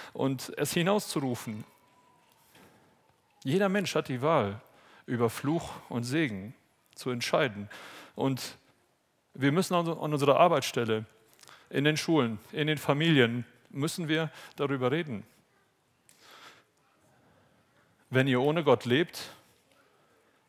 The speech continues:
dann wird der Fluch Gottes über euch kommen. Lebt euer Leben mit Gott nach Maßstäben, die wertvoll sind, und ihr werdet den Segen Gottes erfahren. Das bedeutet nicht, dass in unserem Leben immer alles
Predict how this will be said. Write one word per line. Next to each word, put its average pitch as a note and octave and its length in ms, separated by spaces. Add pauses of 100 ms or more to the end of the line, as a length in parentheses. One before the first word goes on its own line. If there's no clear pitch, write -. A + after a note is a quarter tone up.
dann A2+ 160
wird C3 160
der D#3 60
Fluch D3+ 340
Gottes C#3 280
über C#3 160
euch G#2+ 180
kommen. A2+ 280 (2500)
Lebt C3 300
euer D#3 200
Leben D3 260
mit B2+ 180
Gott C#3+ 220 (720)
nach A2+ 220
Maßstäben, B2 500
die A2 160
wertvoll B2 400
sind, A2+ 320 (380)
und A#2+ 120
ihr A#2 120
werdet A#2 260
den A#2+ 80
Segen A#2 260
Gottes A2+ 280
erfahren. - 420 (1400)
Das B2+ 160
bedeutet C3 380
nicht, C#3 380 (100)
dass A#2 180
in A#2+ 80
unserem A#2 280
Leben A#2+ 280
immer B2 300
alles A2 340